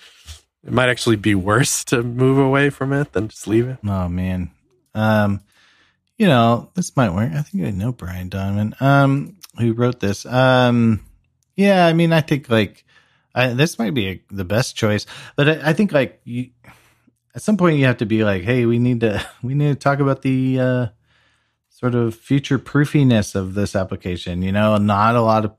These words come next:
Speaker 2: a lot of things have moved off of CoffeeScript, and, and if you like CoffeeScript and you're having success with it, keep doing it. That's great. I don't want your job, but it sounds like you're not having success
Speaker 1: Well,
Speaker 2: with
Speaker 1: aren't
Speaker 2: it.
Speaker 1: you locked
Speaker 2: I'm,
Speaker 1: in? Like,
Speaker 2: um,
Speaker 1: 'cause CoffeeScript isn't getting updated anymore, probably.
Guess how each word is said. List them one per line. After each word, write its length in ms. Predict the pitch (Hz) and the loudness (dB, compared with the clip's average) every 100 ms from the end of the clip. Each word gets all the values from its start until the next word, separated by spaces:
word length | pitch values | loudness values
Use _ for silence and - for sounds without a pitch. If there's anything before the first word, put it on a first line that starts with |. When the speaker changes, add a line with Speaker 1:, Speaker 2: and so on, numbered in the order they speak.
| - | -14
Speaker 2:
a 120 | 110 | -4
lot 240 | 107 104 110 | 2 2 2
of 120 | 110 | 0
things 240 | 117 110 101 | 0 0 0
have 100 | 101 | 0
moved 340 | 101 101 90 | 2 2 -2
off 300 | - 95 - | -2 -2 -2
of 220 | 92 87 | -6 -6
CoffeeScript, 680 | - 143 - 95 - 82 - | 0 0 0 -4 -4 -8 -4
and, 160 | 104 104 | -4 0
and 300 | 123 127 _ _ | 0 0 _ _
if 120 | 120 - | -2 2
you 60 | |
like 220 | 160 208 | 2 2
CoffeeScript 580 | - 117 104 - - 92 | 0 0 -2 -6 -6 -4
and 140 | 95 95 | -2 -2
you're 180 | 87 85 98 - - | -2 -6 -14 -16 -4
having 260 | 110 101 90 | 0 0 -2
success 400 | 95 - 202 - | -6 -4 -2 -2
with 120 | 92 | -4
it, 140 | 92 - - - - _ | -6 -8 -20 -20 -20 _
keep 180 | 165 147 | -2 2
doing 240 | 123 101 | 2 2
it. 120 | 90 87 | 0 0
That's 200 | 110 - | -2 0
great. 260 | 98 87 | -2 2
I 100 | 104 | 2
don't 140 | 113 95 | 2 2
want 240 | 92 71 _ - | 0 -4 _ -18
your 180 | 113 107 | -4 0
job, 220 | 104 82 | 0 0
but 100 | 98 | -2
it 40 | 98 | 0
sounds 260 | - 143 | 2 2
like 240 | 110 98 _ - - - _ - | 2 -2 _ -20 -20 -20 _ -2
you're 160 | 110 | 0
not 200 | 113 107 | 2 2
having 320 | 98 95 92 92 | 2 0 -2 -6
success 480 | - 101 - 92 | -10 -12 -8 -2
Speaker 1:
Well, 80 | 190 | 2
Speaker 2:
with 40 | 220 | 4
Speaker 1:
aren't 100 | 330 | 4
Speaker 2:
it. 20 | |
Speaker 1:
you 100 | 294 | 4
locked 300 | 123 135 151 | 4 2 2
Speaker 2:
I'm, 180 | 92 92 | 0 2
Speaker 1:
in? 300 | 123 160 202 | 2 2 2
Like, 160 | 113 | 0
Speaker 2:
um, 100 | 92 90 | 0 -2
Speaker 1:
'cause 120 | 139 | -2
CoffeeScript 560 | 196 190 131 - 104 | 0 -2 -4 -4 -6
isn't 280 | 104 98 92 | -6 -8 -8
getting 180 | 92 90 | -10 -10
updated 400 | 98 - 95 104 | -12 -6 -6 -6
anymore, 340 | 107 104 107 110 | -8 -6 -6 -6
probably. 680 | - 113 120 139 160 190 | -2 -2 0 0 2 2